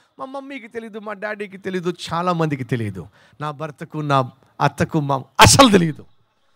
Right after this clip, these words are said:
ఎందుకని? "కప్పెట్టేశా, నా పాపిష్టి జీవితాన్ని, పాడు జీవితాన్ని కప్పెట్టేశా" అనుకుంది. పెళ్ళైపోయింది. ఆమె గర్భవతి అయింది.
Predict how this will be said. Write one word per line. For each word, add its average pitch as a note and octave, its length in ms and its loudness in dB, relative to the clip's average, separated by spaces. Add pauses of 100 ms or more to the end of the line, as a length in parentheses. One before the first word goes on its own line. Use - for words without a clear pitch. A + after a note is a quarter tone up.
(260)
ఎందుకని? E4 560 8 (1300)
"కప్పెట్టేశా, - 640 -10 (1080)
నా A2+ 140 -14
పాపిష్టి C#3+ 600 -12
జీవితాన్ని, D3 540 -8
పాడు D3+ 360 -4
జీవితాన్ని C3 500 -6
కప్పెట్టేశా" C#3+ 840 -12 (920)
అనుకుంది. C#3+ 480 -10 (1160)
పెళ్ళైపోయింది. C#3+ 640 -8 (2250)
ఆమె A#2+ 220 -10 (120)
గర్భవతి F3 420 -6
అయింది. F#2+ 380 -16